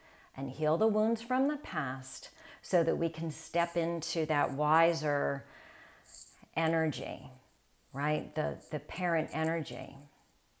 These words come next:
So it, it's, it's really important to start looking at parenting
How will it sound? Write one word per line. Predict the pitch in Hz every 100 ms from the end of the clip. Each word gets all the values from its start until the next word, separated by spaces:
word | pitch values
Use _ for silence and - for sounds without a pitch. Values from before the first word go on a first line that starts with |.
| _ _ - -
So | - 165 156 156 -
it, | 180 165
it's, | 175 - - - - _ _ _
it's | 180 185 185
really | 202 202 180
important | 165 160 196 175 156 156
to | - 175 156 156 156 156 - - -
start | - - 180 175
looking | 165 175 190 190 165 156 -
at | 156 151 151 -
parenting | - 208 208 214 202 190 156 151 151